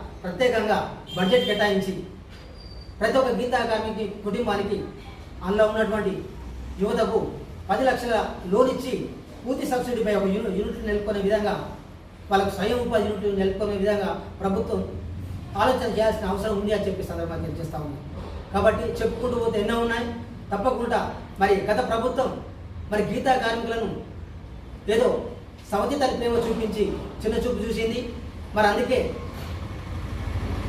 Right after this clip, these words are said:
ప్రతి నియోజకవర్గం లోపల ఇరవై మూడు వేల నుండి మొదలు పెడితే అరవై వేల వరకు గీతా కార్మికులు ఉన్నాం. మరి మర్చిపోయి, గీతా కార్మికులను మర్చిపోయి కూడా ప్రభుత్వం అది చేస్తే మరి మొన్న జరిగినటువంటి ఎలక్షన్ లోపల గత ముఖ్యమంత్రి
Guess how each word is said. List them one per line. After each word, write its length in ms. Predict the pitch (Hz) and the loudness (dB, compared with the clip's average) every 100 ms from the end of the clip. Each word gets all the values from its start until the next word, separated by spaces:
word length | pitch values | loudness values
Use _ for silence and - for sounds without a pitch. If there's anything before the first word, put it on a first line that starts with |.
| - - - - | -2 -2 -4 0
ప్రతి 200 | 220 262 | 2 4
నియోజకవర్గం 500 | 247 294 277 262 240 240 | 4 4 4 2 2 0
లోపల 220 | 233 226 - - - - - - - - 202 | 2 2 2 -4 -8 -10 -8 -8 -8 -4 2
ఇరవై 160 | 254 262 | 6 6
మూడు 140 | 254 240 | 4 2
వేల 140 | 190 | 2
నుండి 160 | 226 220 | 2 0
మొదలు 180 | 220 262 247 | 0 2 2
పెడితే 220 | 226 240 190 - | 2 2 0 -2
అరవై 160 | 196 214 | -2 2
వేల 180 | 226 233 | 4 4
వరకు 180 | 220 196 | 4 2
గీతా 160 | - 220 | 2 2
కార్మికులు 280 | 208 202 196 190 | 2 0 0 0
ఉన్నాం. 200 | 196 208 - - - | 0 -2 -6 -6 -2
మరి 140 | 196 196 | 2 4
మర్చిపోయి, 420 | 202 - 277 254 247 | 4 4 2 4 4
గీతా 200 | 226 233 233 | 2 0 0
కార్మికులను 320 | 233 226 190 | 0 0 0
మర్చిపోయి 340 | 202 - 226 220 | 0 0 0 0
కూడా 120 | 208 | 0
ప్రభుత్వం 340 | 190 190 202 196 | 2 0 0 0
అది 100 | 190 202 | 2 2
చేస్తే 240 | 196 196 - - - - | 2 0 0 -4 -6 -2
మరి 100 | 190 196 | 2 2
మొన్న 140 | 202 196 | 4 2
జరిగినటువంటి 500 | 196 - - - 196 208 | 2 2 4 4 4 4
ఎలక్షన్ 280 | 220 240 220 | 4 4 4
లోపల 200 | 214 214 - - - - - - - 208 | 6 6 4 0 -4 -4 -4 -4 -2 2
గత 100 | 214 | 2
ముఖ్యమంత్రి 380 | 214 277 262 247 | 2 4 4 2